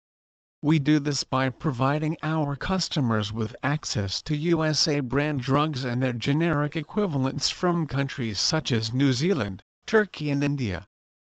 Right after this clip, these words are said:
We can supply medications from these countries at discounts of up to ninety-eight percent from their U S A brand counterpart,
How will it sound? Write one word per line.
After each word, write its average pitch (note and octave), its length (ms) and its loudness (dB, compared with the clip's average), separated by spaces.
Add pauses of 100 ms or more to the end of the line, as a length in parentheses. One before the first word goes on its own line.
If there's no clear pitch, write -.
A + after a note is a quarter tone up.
(260)
We E3 140 4
can D#3 240 0
supply C3+ 560 -2
medications C3+ 840 -2
from C3+ 280 2
these C3+ 240 0
countries D3+ 580 -2
at A#2+ 220 -2
discounts D3 640 0
of - 280 -4
up C#3 240 -2
to C#3+ 120 2
ninety-eight C3+ 580 0
percent D3 420 -2
from C3+ 280 2
their C#3 160 2
U C3+ 240 0
S C#3 240 -2
A C#3+ 160 -2
brand C#3+ 420 -2
counterpart, D3+ 720 -2